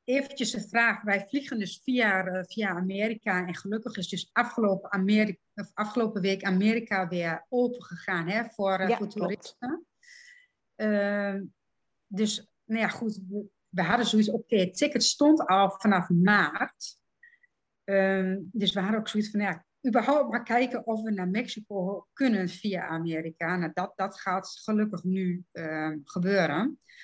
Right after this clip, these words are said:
Speaker 1: Al is eventjes de vraag dat we ook de komende weken niet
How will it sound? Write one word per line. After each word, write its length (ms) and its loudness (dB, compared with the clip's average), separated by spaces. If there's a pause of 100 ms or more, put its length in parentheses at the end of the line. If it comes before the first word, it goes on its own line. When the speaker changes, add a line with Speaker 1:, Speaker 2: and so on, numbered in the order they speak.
(160)
Speaker 1:
Al 140 -2
is 120 0
eventjes 480 0
de 100 -4
vraag 340 2
dat 120 0
we 160 -6
ook 200 -4
de 140 -2
komende 500 0
weken 400 -2
niet 360 0